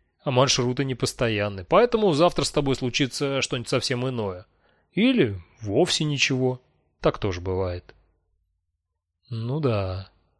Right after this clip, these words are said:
я и сам мог бы сообразить, что всякая реальность похожа на своего создателя.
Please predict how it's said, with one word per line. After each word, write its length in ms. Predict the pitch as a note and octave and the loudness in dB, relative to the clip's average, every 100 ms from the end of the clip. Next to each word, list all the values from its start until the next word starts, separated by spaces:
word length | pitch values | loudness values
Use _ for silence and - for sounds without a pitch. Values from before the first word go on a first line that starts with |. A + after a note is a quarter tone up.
| _ _ _ _ | _ _ _ _
я 340 | - G#2+ F#2 F#2 | -4 -2 -2 -2
и 40 | |
сам 340 | - C3+ F3+ | -2 -2 -2
мог 280 | C3+ F#2+ F2+ | -4 -8 -8
бы 80 | F#2 | -8
сообразить, 800 | - G2+ F#2+ F#2+ F#2+ A#2+ C3 - _ _ _ _ - | -6 -4 -2 -2 -2 -4 -6 -14 _ _ _ _ -12
что 240 | - B2 | -4 -2
всякая 580 | - - G#2+ G2+ - F2+ | 0 0 0 -2 -6 -6
реальность 760 | F#2 G2+ C3+ C#3+ C3+ - - _ _ - | -2 0 0 -2 -6 -10 -16 _ _ -2
похожа 540 | A#2+ - B2 A#2 A2+ | 0 0 -2 0 -2
на 100 | A2+ | -2
своего 420 | - A#2 A2+ G#2+ | -4 -2 -2 -2
создателя. 840 | G#2+ A#2+ A#2 A#2+ A#2+ - F#2+ F#2 | -2 -2 -2 -2 -2 -4 -8 -12